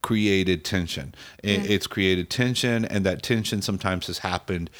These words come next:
Speaker 1: in enviousness, both
Speaker 2: Yeah.
Speaker 1: ways. I would say, and I'll be absolutely honest, I think that I have been the pighead or the difficult person here,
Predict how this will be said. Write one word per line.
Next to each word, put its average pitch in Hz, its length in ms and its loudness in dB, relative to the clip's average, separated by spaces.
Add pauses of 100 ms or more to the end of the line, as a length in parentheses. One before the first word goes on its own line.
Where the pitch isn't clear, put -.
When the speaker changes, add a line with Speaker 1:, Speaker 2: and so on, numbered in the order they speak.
(180)
Speaker 1:
in 90 240 2
enviousness, 90 680 0
both 139 240 2
Speaker 2:
Yeah. 147 80 -4
Speaker 1:
ways. 123 420 2 (320)
I 101 160 2
would 104 180 2
say, 92 480 2 (280)
and 90 180 -4
I'll 92 160 2
be 87 420 -4
absolutely 87 500 -4
honest, 87 340 -2
I 92 100 0
think 85 260 -4
that 87 200 -4
I 101 240 0
have 95 280 -4
been 87 300 -4
the 85 300 -8 (200)
pighead 87 760 -4 (340)
or 101 140 0
the 90 120 -2
difficult 120 600 0
person 95 400 -2
here, 85 340 -10